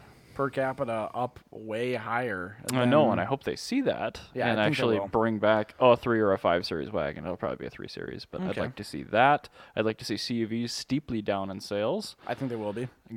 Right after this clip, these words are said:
Speaker 2: Good.
Speaker 1: That's what I was just, that was another thing I was gonna say with recession
Speaker 2: <laughs>
Speaker 1: coming.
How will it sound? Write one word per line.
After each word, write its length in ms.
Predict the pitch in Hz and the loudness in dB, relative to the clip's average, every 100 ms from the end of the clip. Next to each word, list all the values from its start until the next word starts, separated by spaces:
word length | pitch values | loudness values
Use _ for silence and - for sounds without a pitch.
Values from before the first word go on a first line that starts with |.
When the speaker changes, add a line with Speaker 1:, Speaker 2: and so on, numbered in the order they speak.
| 113 | -2
Speaker 2:
Good. 380 | 113 90 151 151 | 2 2 0 -2
Speaker 1:
That's 220 | 131 117 | 0 0
what 60 | 123 | 0
I 60 | 117 | -2
was 120 | 113 | -4
just, 340 | 120 113 - | -10 -10 -2
that 120 | 156 | 2
was 160 | 143 127 | 2 2
another 180 | 127 127 | -2 -2
thing 140 | 131 | -2
I 20 | 120 | -6
was 80 | 110 | -6
gonna 60 | |
say 160 | - 113 | -4 -4
with 320 | 113 113 - - | -2 -4 -6 -4
recession 420 | 139 131 120 131 | 0 0 0 -2
Speaker 2:
<laughs> 60 | |
Speaker 1:
coming. 360 | 127 107 107 | 0 -2 -2